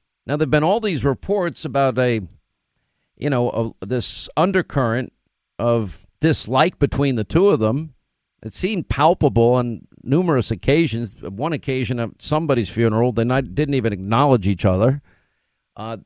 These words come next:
I know they went on one trip together, or maybe two. It's not like they're spending a lot of time together either. Uh, Kamala Harris's office had been leaking that a lot of their problems is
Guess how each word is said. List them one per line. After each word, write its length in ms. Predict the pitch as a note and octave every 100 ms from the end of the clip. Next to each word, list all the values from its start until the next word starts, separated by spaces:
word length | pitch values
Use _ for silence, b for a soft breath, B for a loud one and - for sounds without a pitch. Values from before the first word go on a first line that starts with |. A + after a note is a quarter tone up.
| _
I 80 | A2+
know 160 | C3 D#3
they 120 | C#3+
went 200 | C#3 C#3
on 200 | B2 A#2
one 200 | D3 D#3
trip 380 | - C#3 D3+ -
together, 460 | C3 A2 A2+ B2+
or 40 | B2
maybe 240 | C3 B2
two. 640 | - - C#3+ A#2+ B2 C#3 - _ _ _ _
It's 100 | -
not 120 | C#3+
like 160 | C#3 C#3
they're 100 | B2+
spending 360 | - C#3 C3+ A#2+
a 40 |
lot 200 | A#2+ A#2+
of 80 | A2
time 280 | C3 C#3 C3+
together 400 | G#2+ A2 G#2 -
either. 520 | C3 C#3 A#2 B2+ E3+ - _ _ _ _
Uh, 300 | - A2 A2+ - _
Kamala 400 | - C#3 C#3+ B2
Harris's 520 | A#2 B2+ C#3 A2+ A2+ A2
office 360 | A#2+ A#2+ A#2+
had 140 | A2 F#2
been 180 | A2 A2+
leaking 380 | C3+ A#2 B2
that 140 | A2+ A2
a 20 |
lot 220 | A2+ B2+
of 60 | A#2
their 160 | C#3
problems 540 | C3+ B2 A#2 A#2 C3 G2
is 260 | G2+ -